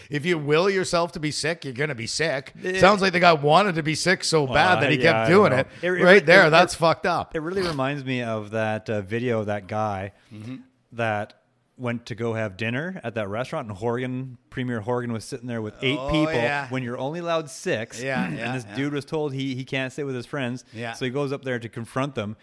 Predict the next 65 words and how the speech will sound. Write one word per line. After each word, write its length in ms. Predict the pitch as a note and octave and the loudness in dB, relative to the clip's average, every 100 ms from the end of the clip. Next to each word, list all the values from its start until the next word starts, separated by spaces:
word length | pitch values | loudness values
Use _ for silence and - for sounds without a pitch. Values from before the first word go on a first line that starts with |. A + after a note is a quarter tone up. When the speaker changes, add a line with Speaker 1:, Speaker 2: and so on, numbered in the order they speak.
| - | -16
Speaker 1:
Yeah. 100 | G#2+ | -12
Speaker 2:
And 140 | A2+ A2+ | -10 -8
some 160 | D3+ | -8
chick 300 | D3 - D3+ | -8 -6 -6
that's 180 | C#3 B2 | -6 -8
sitting 180 | - C#3 | -8 -8
up 80 | C3 | -8
there 80 | B2 | -8
with 80 | A#2 | -6
Horgan 240 | B2 B2 | -6 -6
says, 220 | A#2 A#2+ - G#3+ | -8 -12 -12 -4
"Oh, 140 | G#3 G#3 | 0 0
we 100 | A#3 | 0
took 160 | A#3 | -4
a 40 | F#3 | -2
rapid 360 | F3+ F#3 F#3 | -2 -4 -6
test. 260 | F#3 E3+ F3+ | -6 -8 -6
We're 140 | F#3+ | -8
good." 400 | F3 F3+ E3+ E3+ | -4 -4 -4 -8
Speaker 1:
Yeah, 540 | A2 C3 C3+ D#3 D#3+ E3 | -10 -6 0 2 4 4
yeah, 80 | D3+ | 0
yeah. 120 | C#3+ | 0
Speaker 2:
So, 160 | E3+ F3+ | 0 0
so 140 | F#3+ | 2
it's 100 | F#3+ | 2
okay 320 | F#3 G#3 A#3 A3+ | 2 -2 -2 -4
for 160 | F#3 | -4
you 260 | D3+ C3+ F3 | -4 -4 -4
guys? 400 | A#3+ F4 G4 - | -4 -6 -6 -4
Like, 120 | E3 | -6
Speaker 1:
Yeah. 60 | D#3+ | -2
Speaker 2:
it's 80 | |
a 40 | D#3+ | -2
hundred 200 | G#3 G#3+ | -2 -2
percent 340 | G3 G3+ F3+ | -2 -4 -6
when 120 | C3+ | -6
you 160 | C3 E3 | -4 -4
do 160 | G3 A#3+ | -4 -6
it, 80 | |
but 120 | D3+ B2+ | -4 -2
Speaker 1:
Yeah. 60 | |
Speaker 2:
not 140 | B2+ C#3+ | -2 -2
when 100 | C3+ | -4
anybody 340 | C#3 B2+ A#2+ | -4 -4 -4
else 180 | B2+ - | -4 -8
does 220 | E3+ B2 | -10 -8
Speaker 1:
Yeah. 160 | A#2 E2+ | -6 -8
Speaker 2:
it? 60 | C#2 E2 | -12 -16
Speaker 1:
Oh, 140 | A#2 | -14
yeah. 260 | F2 B1 E2+ | -14 -16 -16
Well, 160 | D#3+ E3 | -12 -10
no, 260 | A2+ G2+ | -10 -12
they're, 200 | C3+ C#3+ | -10 -10
they're, 200 | B2 D#3 | -8 -8
those 260 | D3 E3+ F#3 | -6 -6 -6
fucking, 280 | - D#3+ B2 | -12 -12 -6
Speaker 2:
Typ-, 180 | A3 A2 | -8 -6
Speaker 1:
those 100 | C#3 A3 | -8 -8
Speaker 2:
typ-, 80 | G3+ | -10
Speaker 1:
hypocrites. 140 | - | -8
Speaker 2:
typical 640 | G#3 - G3+ F#3 F3 E3 _ | -10 -8 -6 -6 -6 -10 _
pro-, 280 | - D3+ D3+ | -4 -2 -2
uh, 380 | - C#3+ C3+ C3 D3 | -4 -6 -6 -8 -8
you 80 | |
know, 160 | A2+ | -8